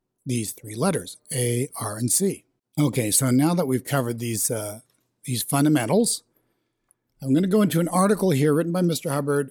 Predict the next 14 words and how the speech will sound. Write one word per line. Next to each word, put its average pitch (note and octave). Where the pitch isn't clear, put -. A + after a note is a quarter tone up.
on C3
the A2+
fifteenth G3
of C3
December. D#3
Uh, C3+
actually, C#3
that's C3+
when C#3
it A#2
was G#2
published. C3+
He F#3
actually B2+